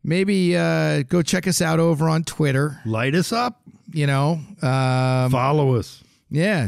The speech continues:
Speaker 1: check us out on Twitter, W B I C E O for Don, W B I president for me. Check us out on LinkedIn. You know, Bull Bear Radio's on Twitter, Instagram, all kinds of good stuff. You gotta check us out.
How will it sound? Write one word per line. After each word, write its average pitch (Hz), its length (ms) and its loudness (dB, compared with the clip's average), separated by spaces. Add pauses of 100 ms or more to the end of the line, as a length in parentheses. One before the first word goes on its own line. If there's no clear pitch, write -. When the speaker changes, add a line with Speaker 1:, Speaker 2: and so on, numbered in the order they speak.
Speaker 1:
check 143 240 -4
us 147 100 -2
out 160 200 0
on 160 100 0
Twitter, 151 280 0
W 143 260 0
B 147 180 0
I 139 80 0
C 139 460 0
E 135 40 2
O 151 160 2
for 135 140 2
Don, 170 460 0
W 139 320 0
B 143 120 -2
I 127 100 -2
president 123 500 -4
for - 100 -10
me. 170 600 0
Check 117 240 -6
us - 120 -6
out 131 140 0
on 123 160 0
LinkedIn. 165 840 -2 (520)
You 139 140 0
know, 131 320 2
Bull 139 240 0
Bear 135 180 2
Radio's 160 480 2
on 175 180 2
Twitter, 165 580 2
Instagram, 165 760 0
all 247 140 0
kinds 302 260 -4
of 240 80 -4
good 156 160 0
stuff. 135 260 -2
You 170 60 -6
gotta 330 160 -4
check 359 260 -2
us - 140 -2
out. 311 380 -4